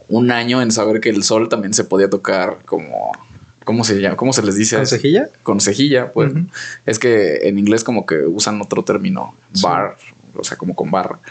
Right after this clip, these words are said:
Speaker 2: Con una barra.
Speaker 1: Una barra. Yo no sabía, pues, y entonces dije, "No mames, que así suena el sol, la, do, re, mi, fa, sol, la, si", o sea,
Speaker 2: Ujú.
Speaker 1: que tienen formas distintas de tocarse, ¿no?
Speaker 2: Pero el siguiente nivel después de eso es dejar de usar cejilla.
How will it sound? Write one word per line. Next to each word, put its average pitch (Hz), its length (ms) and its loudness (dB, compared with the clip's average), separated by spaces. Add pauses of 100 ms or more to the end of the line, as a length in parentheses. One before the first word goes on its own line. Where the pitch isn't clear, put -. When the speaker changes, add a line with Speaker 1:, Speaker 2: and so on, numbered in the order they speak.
(100)
Speaker 2:
Con 143 100 2
una 147 120 2
barra. 135 360 0
Speaker 1:
Una 104 180 2
barra. 98 280 2 (140)
Yo 110 180 2
no 123 100 0
sabía, 123 560 0 (180)
pues, 127 260 0
y 120 80 4
entonces 117 260 2
dije, 113 180 0
"No 123 100 4
mames, 151 260 2
que - 140 -2
así 113 160 -2
suena 123 220 0
el 104 100 -2
sol, 123 380 2
la, 117 360 0 (160)
do, 107 380 0
re, 120 140 0
mi, 117 160 -2
fa, 113 160 -2
sol, 113 260 2
la, 117 120 2
si", 98 100 0
o 101 60 2
sea, 160 120 0
Speaker 2:
Ujú. 185 100 -2
Speaker 1:
que - 20 0
tienen 113 460 2
formas 110 360 0
distintas 104 460 -2
de 101 100 2
tocarse, 104 480 -4
¿no? - 80 -14 (600)
Speaker 2:
Pero 127 340 4
el 127 140 2
siguiente 131 320 2
nivel 135 260 4
después 131 360 2
de 127 120 4
eso 156 500 0
es 131 540 4
dejar 123 300 0
de 131 60 4
usar 127 260 2
cejilla. 123 500 0